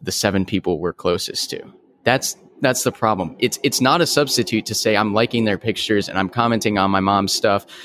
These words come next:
and, you know, we're going back and forth on Twitter with my friends and family."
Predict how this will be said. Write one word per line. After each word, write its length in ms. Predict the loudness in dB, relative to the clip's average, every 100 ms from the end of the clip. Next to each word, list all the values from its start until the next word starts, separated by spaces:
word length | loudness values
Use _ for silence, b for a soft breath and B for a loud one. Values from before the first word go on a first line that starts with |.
| B B B -2
and, 800 | 2 4 4 2 2 0 -4 -8 _ -4
you 140 | -2
know, 320 | 0 -2 -2 -2
we're 100 | 0
going 260 | 2 2
back 220 | 2 0 -2
and 120 | -2
forth 200 | 0 0
on 140 | -2 -4
Twitter 320 | 0 0 0
with 180 | -2 -4
my 120 | -8
friends 320 | -2 -2 -2
and 120 | -4
family." 380 | -2 -2 -2 -4